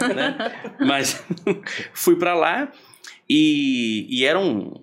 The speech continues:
Speaker 1: um convite, assim, absurdo, assim, né? Ganhar sete vezes o que eu ganhava em dólar,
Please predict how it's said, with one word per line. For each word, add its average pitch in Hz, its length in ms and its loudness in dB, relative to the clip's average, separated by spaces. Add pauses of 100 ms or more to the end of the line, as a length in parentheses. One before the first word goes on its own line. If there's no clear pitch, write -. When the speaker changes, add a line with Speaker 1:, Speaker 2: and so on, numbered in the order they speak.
(120)
Speaker 1:
um 98 380 -10
convite, 135 320 0
assim, 185 180 0
absurdo, 180 540 2
assim, 98 380 -4
né? 113 360 -2 (200)
Ganhar 120 360 -2
sete - 480 -2
vezes 127 360 -2
o - 20 -16
que 131 60 -4
eu 123 40 -4
ganhava 113 640 -2
em 113 100 -4
dólar, 127 560 0